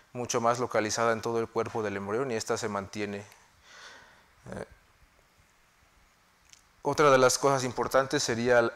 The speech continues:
la capacidad de también de tomar estos embriones y realmente hacer microscopía para ver en más alta definición cómo se están desarrollando. Entonces también lo podemos hacer con este cultivo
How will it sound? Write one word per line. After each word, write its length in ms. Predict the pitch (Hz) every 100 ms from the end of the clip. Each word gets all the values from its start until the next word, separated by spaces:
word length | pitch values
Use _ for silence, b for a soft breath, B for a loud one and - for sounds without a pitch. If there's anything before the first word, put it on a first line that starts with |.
| -
la 140 | 123 113
capacidad 520 | 120 127 123 127 135
de 480 | 127 117 110 104 - - - - _ _ _ _ _ _ _ - B B B
también 260 | 127 120 139
de 60 | -
tomar 340 | 123 127 139
estos 300 | 135 139 123
embriones 640 | 120 117 123 147 - -
y 100 | 120
realmente 680 | 120 123 123 123 - 127 123
hacer 300 | 117 - 131
microscopía 760 | 123 123 117 - 107 120 131 147
para 240 | 113 110
ver 280 | 113 123 - - B B B B B
en 120 | 117
más 220 | 127 131
alta 220 | 139 127 120
definición 560 | 113 117 110 - 131
cómo 180 | 135 123
se 80 | 117
están 220 | 123 123
desarrollando. 580 | 113 110 107 110 117 135
Entonces 380 | 127 131 120 120
también 440 | 113 113 120 117
lo 60 | 110
podemos 380 | 110 120 120
hacer 240 | 117 131 127
con 160 | 120
este 160 | 117 120
cultivo 500 | 113 101 131 160